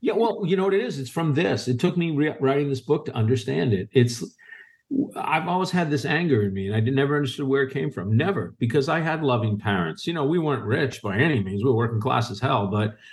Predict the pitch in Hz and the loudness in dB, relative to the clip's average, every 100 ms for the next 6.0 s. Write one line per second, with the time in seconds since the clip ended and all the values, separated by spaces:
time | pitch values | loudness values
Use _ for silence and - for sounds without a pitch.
0 | - 147 127 151 147 117 110 98 98 120 | -8 -2 0 0 -2 -2 -2 0 -2 -2
1 | 127 113 98 120 113 107 147 151 117 98 | 0 0 0 -2 0 2 2 2 0 0
2 | - 107 101 92 117 147 139 139 127 101 | 0 -2 0 -2 0 2 2 2 0 -2
3 | 92 90 - 120 92 90 87 90 90 87 | -6 -6 0 2 2 0 -2 -2 -2 -4
4 | - 107 107 98 98 92 92 110 131 127 | -2 0 0 0 -2 -4 -2 0 0 -2
5 | 135 127 123 107 - _ _ 113 98 | 0 2 0 -2 -8 _ _ 2 2